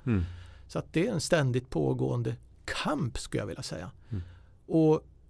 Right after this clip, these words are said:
Speaker 2: naturlagen är ju annars att vi blir mest intresserade av det vi har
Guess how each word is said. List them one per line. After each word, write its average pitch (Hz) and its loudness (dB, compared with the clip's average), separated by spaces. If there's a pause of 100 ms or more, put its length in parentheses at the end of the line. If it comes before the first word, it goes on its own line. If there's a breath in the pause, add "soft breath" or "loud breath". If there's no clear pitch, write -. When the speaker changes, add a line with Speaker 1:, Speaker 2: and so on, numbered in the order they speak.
(160)
Speaker 2:
naturlagen 175 4
är 123 2
ju 120 0
annars 113 -4
att 123 -6
vi 127 2
blir 123 2
mest 123 0
intresserade 117 -2
av 117 -2
det 110 -4
vi 113 -2
har 107 -4